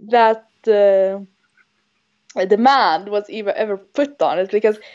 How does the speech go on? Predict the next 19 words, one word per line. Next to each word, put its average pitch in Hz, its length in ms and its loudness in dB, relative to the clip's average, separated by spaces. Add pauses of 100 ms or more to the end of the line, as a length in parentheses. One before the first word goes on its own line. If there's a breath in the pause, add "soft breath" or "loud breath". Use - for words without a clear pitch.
(200 loud breath)
wherever 262 680 2
you 311 200 -4
go 226 240 -2
now, 214 340 -4
there's 208 460 -4
racial 247 600 0
or 220 200 -2 (200)
feminist, 208 640 -2 (800)
uh, 180 480 -2 (120)
perspective. - 560 -2
Like, 208 280 2
if, 180 300 -2
there's 220 840 -2
a, 202 420 0
uh, - 40 -4
race, 247 280 2 (140)
race 254 360 2
or 202 180 -4
feminist, 202 680 -4